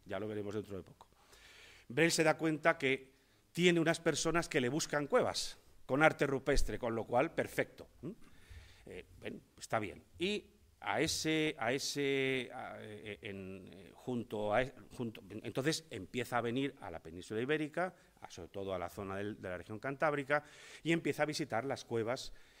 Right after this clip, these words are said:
que encuentra estas personas y las que él también encuentra. De hecho, por ejemplo, en mil novecientos ocho encuentra una cueva en Asturias que se llama La Loja, junto al Alcalde del Río, como es lógico, y Mengó, que era un geólogo que estaba haciendo la tesis,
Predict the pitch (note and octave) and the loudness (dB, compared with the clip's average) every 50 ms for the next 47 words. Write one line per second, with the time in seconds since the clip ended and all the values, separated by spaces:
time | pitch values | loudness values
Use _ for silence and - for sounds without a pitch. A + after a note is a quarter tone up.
0 | - _ _ - C3 C3 C3 - A2 G#2+ G#2 G2 - A2 A2+ - - B2 - - | -20 _ _ -2 0 0 0 -2 -2 -4 -4 -4 -4 -4 -4 -4 -4 -6 -2 -2
1 | D#3 D3 - - E3+ D#3+ D#3 F3 F3+ - C3+ G#2 F#2 - - - F#2+ G2 A2 A2+ | -2 -2 0 0 0 0 0 -2 -2 -4 -4 -4 -4 -6 -6 -4 -2 -2 -2 -2
2 | A2 - G2+ F2+ G2 G#2+ A2+ A2+ A2 A2 - E3+ E3+ E3 G3 F#3 C3+ G2+ G2+ - | -2 -4 -4 -4 -2 -4 -2 -4 -4 -2 0 0 0 0 -2 -2 -2 -2 -4 -6
3 | - G#2+ F#2+ G2+ F#2+ F#2 - - - C3+ A2 G2+ G2+ G2+ G2 - A2+ G#2+ - A#2 | -6 -8 -6 -6 -6 -6 -8 -8 -6 -6 -6 -4 -4 -6 -6 -6 -6 -6 -6 -6
4 | G#2 D3 D#3 - - E3 C3 G#2+ - A2 A2 G#2 - A2+ G#2+ G2+ G#2 - - A2+ | -4 -4 -6 -4 -4 -6 -6 -4 -4 -4 -4 -2 -4 -4 -2 -2 -4 -2 -2 -2
5 | A#2 A#2+ G#2 F#2+ - - F#3+ G#3 F#3+ C3+ - A2 - - G2 F#2+ F#2+ G#2 G#2 G#2 | 0 0 -2 -4 -6 -6 -6 -4 -4 -6 -6 -8 -6 -4 -4 -4 -2 0 0 0
6 | G2 G#2+ B2 C3 - - G2 E2+ - - - - - - - - - - - - | 2 2 2 2 2 0 -4 -4 -4 -8 -10 -14 -18 -20 -20 -20 -20 -20 -10 -8
7 | A#2 A2 - G#2 F#2+ F#2 - - A2+ A#2 B2 A#2+ A#2+ A#2 A2+ B2+ D3 E3+ F3+ G#3 | -8 -4 -4 -4 -4 -4 0 2 2 2 4 2 0 0 0 0 2 2 2 0
8 | G3+ - F#3 F#3+ G#3 F#3+ B2 C#3 D#3+ - - C#3+ - - F#2 F#2 - - - - | 0 -4 -6 -6 -6 -2 -2 -2 -2 -2 -4 -4 -2 -2 -2 -2 -6 -10 -14 -16
9 | - - B2 A#2 A2 G#2 G2+ G#2 G#2+ C3+ C3 G2+ - - G#2+ G#2 A2 A2 G#2 - | -8 -4 -2 -2 -2 -2 -2 2 4 4 4 4 0 -2 -4 -2 -2 -4 -4 -4
10 | A2+ A2+ B2 B2+ B2 B2+ C#3 B2+ A2+ - A2 G#2+ G#2 G#2 A#2 A2+ A2 G#2 G2+ - | -2 0 0 0 0 0 0 -2 -4 -2 -2 -2 -2 -2 -4 -4 -2 -2 -2 -2
11 | A#2+ A2 - - B2+ B2 A2 - - | -4 -4 -4 -4 -6 -6 -8 -10 -14